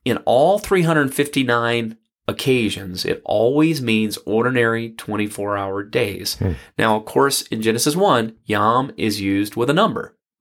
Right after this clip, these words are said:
Speaker 1: Day one, day two, day three.
Speaker 2: Mm-hmm.
Speaker 1: Here's another one. Whenever yom is used either with the word morning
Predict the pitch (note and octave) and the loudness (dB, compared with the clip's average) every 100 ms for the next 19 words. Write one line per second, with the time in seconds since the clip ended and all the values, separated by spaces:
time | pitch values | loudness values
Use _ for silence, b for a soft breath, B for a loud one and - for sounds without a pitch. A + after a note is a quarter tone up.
0 | - G2+ G2+ G2 G#2 G#2+ A2+ B2 - F#2+ | -12 -4 -2 0 0 0 -4 -12 -10 -8
1 | F#2+ G2 G2 F#2 _ G2 F#2+ - - - | -8 -8 -8 -10 _ -10 -10 -12 -14 -6
2 | F2+ D#2+ A2 B B B - F3+ F3 F#3 | -4 -2 -4 B B B -2 2 2 2
3 | F#2 - _ B2+ D3 G3 F3+ C#3+ C#3+ D3+ | 0 -6 _ 2 4 2 2 2 2 2
4 | C#3 C3 C3+ C3 A2+ - C3+ B2+ A#2 A#2+ | 2 2 2 2 0 -2 0 2 2 0
5 | A2+ G#2+ A2+ G#2+ G#2 G#2+ C3 F3 A3 B3 | 0 2 2 2 -2 0 2 2 0 -4